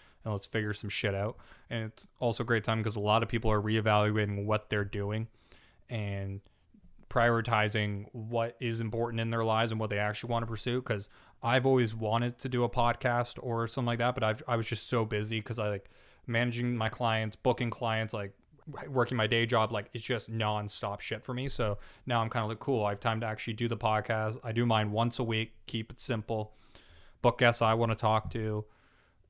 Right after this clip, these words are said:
And, well, I'm booked until, like, early May at this point.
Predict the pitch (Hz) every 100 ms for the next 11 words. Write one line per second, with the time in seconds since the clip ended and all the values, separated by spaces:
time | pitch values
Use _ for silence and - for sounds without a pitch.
0 | _ - 117 107 107 - 127 135 120 135
1 | - 123 - 107 101 98 _ _ _ -
2 | 120 110 104 107 107 101 101 - - 98
3 | 95